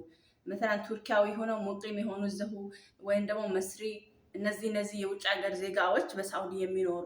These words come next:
መሰለን ውሻና ድመት ይወዳሉ። ውሻ በተለይ ውሻ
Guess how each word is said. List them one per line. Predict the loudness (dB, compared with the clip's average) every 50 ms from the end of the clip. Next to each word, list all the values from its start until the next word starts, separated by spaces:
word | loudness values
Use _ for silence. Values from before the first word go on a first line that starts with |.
| -6 -8
መሰለን | -10 -10 -8 -8 -6 -2 0 0 0 0
ውሻና | 0 -4 -8 -10 -8 -6 -6 -6 -6 -6 -8 -8 -8
ድመት | -6 -4 -2 -2 -2 -2 -6 -8
ይወዳሉ። | -8 -10 -10 -10 -8 -6 -4 -2 -2 -2
ውሻ | -2 -2 -2 -2 -2 -2
በተለይ | -4 -4 -8 -8 -4 0 0 2 2 0 -2 -8 -12 -10
ውሻ | -8 -6 -6 -4 -2